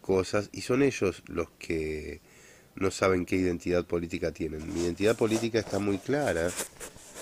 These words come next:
mil veces la explico, pero como ellos roban mis obras y las reparten entre partidos políticos antinómicos, anulan la capacidad de que se entienda mi identidad política como tal.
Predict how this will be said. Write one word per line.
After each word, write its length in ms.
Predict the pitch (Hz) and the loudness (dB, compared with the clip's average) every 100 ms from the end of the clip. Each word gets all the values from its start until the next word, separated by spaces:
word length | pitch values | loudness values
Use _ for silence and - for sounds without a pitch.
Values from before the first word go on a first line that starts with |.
| - - - | -18 -12 -4
mil 260 | 113 143 104 | 2 2 4
veces 600 | 127 135 - 82 - - | 4 2 0 -4 -4 -6
la 420 | 78 80 82 80 | -8 -4 -2 0
explico, 840 | 82 82 - - 98 87 - 123 - | -2 -4 -8 -2 -2 0 0 0 0
pero 220 | 82 82 | -4 -4
como 220 | 80 90 | -2 -2
ellos 260 | 110 113 104 | -2 -4 -2
roban 380 | 104 110 104 95 | 2 4 4 2
mis 200 | 92 117 | 0 2
obras 320 | 107 90 - | 2 0 -4
y 40 | |
las 180 | 82 80 | -6 -4
reparten 520 | 85 78 104 95 92 | -4 0 -2 0 -2
entre 220 | 87 82 | -2 -4
partidos 400 | 82 87 95 101 | -4 -2 0 -2
políticos 580 | - 87 90 95 92 - | 0 -2 -2 -2 -2 -2
antinómicos, 760 | 92 98 113 92 87 82 110 - - - - - - | -4 0 2 2 0 -2 -4 -6 -18 -20 -20 -12 -4
anulan 480 | 90 95 113 113 | 0 2 4 4
la 100 | 98 | 4
capacidad 520 | 82 85 87 - 92 101 | 2 -2 -4 0 4 4
de 120 | 95 | 2
que 120 | 90 | -2
se 140 | - | -4
entienda 440 | 80 76 85 90 90 | -8 -4 -2 2 2
mi 160 | 87 | 2
identidad 420 | 82 80 82 82 80 | -2 -2 -4 -6 -4
política 520 | 87 92 90 90 78 | -2 -2 0 -2 -2
como 240 | 82 87 | -6 -8
tal. 340 | - 131 92 | 0 2 2